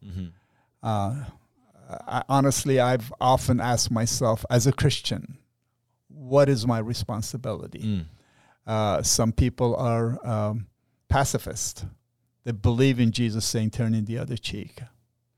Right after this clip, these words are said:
Speaker 2: I personally believe that Jesus was talking about personal relationship. Otherwise, uh, we would never have the revolution in this country and have, uh, creating the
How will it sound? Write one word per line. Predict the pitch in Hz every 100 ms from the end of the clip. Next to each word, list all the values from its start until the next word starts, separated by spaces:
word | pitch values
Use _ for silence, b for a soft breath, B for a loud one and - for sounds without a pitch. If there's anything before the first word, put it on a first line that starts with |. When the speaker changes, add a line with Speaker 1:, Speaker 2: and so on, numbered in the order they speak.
| _ _ _ _
Speaker 2:
I | 113 117 127 139 -
personally | 123 117 127 127
believe | 127 127 123 139 127
that | 123 120
Jesus | 117 123 120 135 -
was | 131
talking | - 127 131
about | 127 123 120
personal | - 147 131 113
relationship. | 107 104 104 104 113 - 87 - - b b b b
Otherwise, | 135 113 123 120 120 - 147
uh, | 117 107 - - 85 76 156
we | 127 123
would | 120
never | 120 120 120
have | 123 113
the | 123
revolution | 127 120 123 120 120
in | 123
this | 139 160
country | - 104 107 110 107
and | 107
have, | 117 110 110 117
uh, | 117 -
creating | 139 127 117 117 117 113
the | 113 113